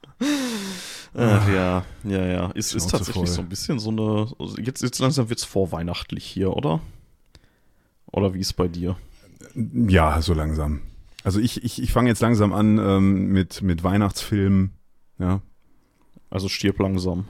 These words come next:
Speaker 1: oder?
Speaker 2: Genau, wollte ich gerade sagen. <laughs> Du kennst mich.
Speaker 1: Hast du so, ähm, hast du so klassische
Speaker 2: Na, ich hab, ich, ich hab
Speaker 1: Weihnachtsfilme?
Speaker 2: wirklich, ja, ich hab wirklich so eine Routine.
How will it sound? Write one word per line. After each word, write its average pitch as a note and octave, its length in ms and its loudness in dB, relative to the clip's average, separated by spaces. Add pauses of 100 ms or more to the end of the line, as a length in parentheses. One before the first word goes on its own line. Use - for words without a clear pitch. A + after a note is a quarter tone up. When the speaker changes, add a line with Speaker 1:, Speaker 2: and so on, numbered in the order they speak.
(120)
Speaker 1:
oder? F#2 300 -4 (260)
Speaker 2:
Genau, F#2 400 4
wollte F#2 180 2
ich G2 80 -2
gerade F#2+ 180 2
sagen. F2 840 2 (160)
<laughs> - 160 -16
Du A2+ 80 2
kennst G#2 320 4
mich. E2 220 -2 (520)
Speaker 1:
Hast - 220 0
du B2+ 80 2
so, A2+ 400 0
ähm, G#2+ 240 -4 (180)
hast A2+ 200 -8
du - 20 -12
so A#2 80 -6
klassische - 320 -2
Speaker 2:
Na, G2+ 80 4
ich G#2+ 100 4
hab, B2 100 4
ich, A#2+ 80 4
ich G2+ 100 0
hab - 60 2
Speaker 1:
Weihnachtsfilme? F2 240 0
Speaker 2:
wirklich, F2+ 300 -2 (140)
ja, F2 160 -2
ich D#2+ 80 -4
hab F#2 100 0
wirklich F#2+ 220 0
so F2+ 60 2
eine F2+ 100 4
Routine. F#2+ 540 2